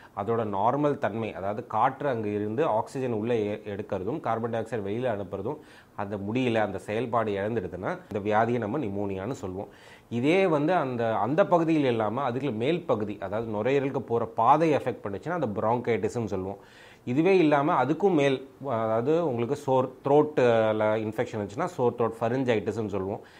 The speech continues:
காது மூக்கு தொண்டையில இருந்துச்சுன்னா sinusitis-னு சொல்லுவோம். So இது எல்லாமே ஒரே விஷயம் தான், எந்த இடத்துல affect ஆகுது அப்படின்றது தான், அஹ், விஷயம்.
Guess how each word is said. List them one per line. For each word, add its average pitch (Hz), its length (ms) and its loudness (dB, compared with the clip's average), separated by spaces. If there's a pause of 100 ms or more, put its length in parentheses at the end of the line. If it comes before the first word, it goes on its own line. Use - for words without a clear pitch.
(140)
காது 175 300 8
மூக்கு 165 220 4
தொண்டையில 117 420 2
இருந்துச்சுன்னா 110 440 -6
sinusitis-னு 107 600 -4
சொல்லுவோம். 90 260 -8
So - 100 -16
இது 104 100 -4
எல்லாமே 113 260 0
ஒரே 143 320 4
விஷயம் 127 340 0
தான், 131 180 -4
எந்த 156 300 -2
இடத்துல 156 540 4
affect - 260 -4
ஆகுது 110 280 2
அப்படின்றது 98 560 -6
தான், 143 200 -12 (420)
அஹ், 101 200 -2
விஷயம். 95 340 -6